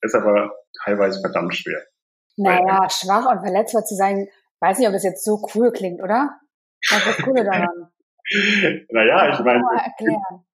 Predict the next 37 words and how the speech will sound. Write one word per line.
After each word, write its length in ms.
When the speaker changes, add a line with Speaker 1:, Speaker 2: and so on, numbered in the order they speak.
Speaker 1:
es 140
fühlt 180
sich 160
schon 320
cool 260
an, 300
wenn 160
man, 140
wenn 100
man 180
irgendwie 320
fähig 280
ist 120
oder 140
den 260
Mut 280
hat, 180
wirklich 260
zu 120
sagen, 340
„Hey, 140
äh, 320
das 120
kann 180
ich 80
grad 180
nicht, 160
das 140
will 140
ich 100
grad 200
nicht, 280
so 160
möchte 240
ich 60
nicht 180
weitermachen 800